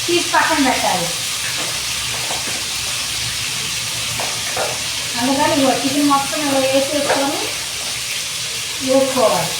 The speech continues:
అంటే ఏపుడు బాగుంటుందండి, గట్టిగా ఉంటుంది ముక్క, బాగుంటుంది. ఎందుకంటే ఉప్పు, కారం అన్నీ పట్టింది. ఇప్పుడు ఈ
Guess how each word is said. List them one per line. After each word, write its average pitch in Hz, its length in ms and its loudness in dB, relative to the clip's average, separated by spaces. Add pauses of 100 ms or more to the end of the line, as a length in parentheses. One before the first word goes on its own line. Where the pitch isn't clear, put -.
(3250)
అంటే 311 180 2 (220)
ఏపుడు 415 340 4
బాగుంటుందండి, 330 640 4
గట్టిగా 339 400 0
ఉంటుంది 294 300 2
ముక్క, 269 200 0 (280)
బాగుంటుంది. 262 580 0 (880)
ఎందుకంటే 330 400 2
ఉప్పు, - 260 -2
కారం 311 280 6
అన్నీ 339 280 0
పట్టింది. 262 460 2 (1200)
ఇప్పుడు 330 200 0
ఈ 320 160 4